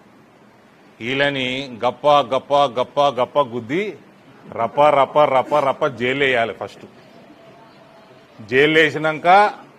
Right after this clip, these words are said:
మళ్ళా రప్ప, రప్ప, రప్ప, రప్ప ఇంకా స్కాములు పెట్టబడతాయి. వీళ్ళ ముఖానికి త్రీ పాయింట్ ఓ, మూడు సీట్లు రా వీళ్ళకి తిప్పి కొడితే. ఆ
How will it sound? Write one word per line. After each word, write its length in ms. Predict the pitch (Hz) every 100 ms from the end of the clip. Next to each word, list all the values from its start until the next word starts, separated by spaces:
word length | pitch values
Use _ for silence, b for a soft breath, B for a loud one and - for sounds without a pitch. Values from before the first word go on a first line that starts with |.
| 120
మళ్ళా 280 | 147 190 190 127 - - _ - - 139
రప్ప, 200 | 147 165 160 151
రప్ప, 180 | 156 160 156 147
రప్ప, 180 | 147 156 147
రప్ప 140 | - 165
ఇంకా 140 | 160 190
స్కాములు 300 | - 170 160
పెట్టబడతాయి. 420 | 135 117 98 90 - - _ - - - - - - _ _ _ _ _ _ - - _ - _ - _ _ _ _ -
వీళ్ళ 260 | 113 117 113
ముఖానికి 540 | 117 123 131 135 135 170 165
త్రీ 140 | 123 117 120
పాయింట్ 280 | 123 123 143
ఓ, 40 | 180 - - - _ _ _ _ _ _ - - - - 131
మూడు 180 | 143 123
సీట్లు 200 | 143 160
రా 80 | 151 139
వీళ్ళకి 300 | 117 95 87 - _ _ -
తిప్పి 180 | 131 139
కొడితే. 220 | 131 104 87 - _ _ _ _ _ _ _ _ _ -
ఆ 40 | -